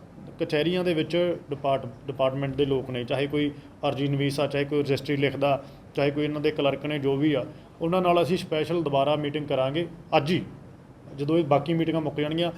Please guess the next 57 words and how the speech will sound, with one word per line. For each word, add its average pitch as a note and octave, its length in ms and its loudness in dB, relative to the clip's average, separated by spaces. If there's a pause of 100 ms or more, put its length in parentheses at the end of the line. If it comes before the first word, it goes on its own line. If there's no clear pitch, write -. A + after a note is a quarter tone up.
(220)
ਤਾਂ D3+ 80 0
ਜਿਹੜਾ D#3+ 140 4
ਲਾਸਟ D#3 300 4
ਟਾਈਮ E3+ 160 0
ਹੋ D#3+ 60 -2
ਗਿਆ E3 80 2
ਇਹਨਾਂ E3+ 140 0
ਦੇ F3 100 0
ਨਾਲ C#3+ 180 2
ਬੈਠਾਂਗੇ। C#3 480 -2 (320)
ਉਹ E3 100 2 (140)
ਬੜੇ D3+ 240 4
ਲੋਕ D3+ 280 2
ਨੇ D#3 140 -2
ਸਾਡੇ D3+ 260 0
ਕੋਲ D#3 180 -2
ਜਿਨ੍ਹਾਂ D#3 240 -2
ਦੀਆਂ D#3+ 140 0
ਕੋਈ D#3 160 -4
ਕੰਪਲੇਂਟਾਂ C#3+ 560 -2
ਨੇ, D#3+ 160 -2 (420)
ਤਾਂ D3+ 260 0
ਉਹਨਾਂ D#3 320 0
ਨੂੰ E3 120 2
ਇਹਨਾਂ D#3+ 160 0
ਦੇ D#3+ 80 2
ਸਾਹਮਣੇ D#3 380 -2
ਲਿਆ D#3 200 2
ਕੇ D3+ 140 -6
ਦੇਖਾਂਗੇ C#3+ 420 -2
ਭਾਈ D3+ 200 -2
ਕਿੱਥੇ D3+ 280 -6
ਕਿੱਥੇ C#3+ 240 -4
ਕਮੀਆਂ B2 360 -4
ਨੇ। D3+ 120 -6 (380)
ਵੈਸੇ D#3 400 2 (380)
ਪਿਛਲੀ E3 300 2
ਮੀਟਿੰਗ E3 280 2
ਦੇ F3 100 4
ਵਿੱਚ E3+ 200 2
ਵੀ F3 100 2
ਡੀ D3+ 120 0
ਸੀ D#3 140 -2
ਸਾਹਿਬ D#3+ 220 2
ਨੇ F3 120 0
ਦੋ D3 200 2
ਚੀਜ਼ਾਂ D3+ 320 0
ਕਹੀਆਂ D#3 300 0
ਨੇ, D3 160 -4 (360)
ਉਹ D3+ 80 -2
ਤਾਂ E3 440 4
ਅਸੀਂ D3+ 180 -2
ਪਹਿਲਾਂ D#3+ 260 2
ਵੀ E3+ 80 2
ਕਹਿੰਦੇ E3 280 0
ਆਉਣੇ D#3 220 0
ਆ D#3 100 -4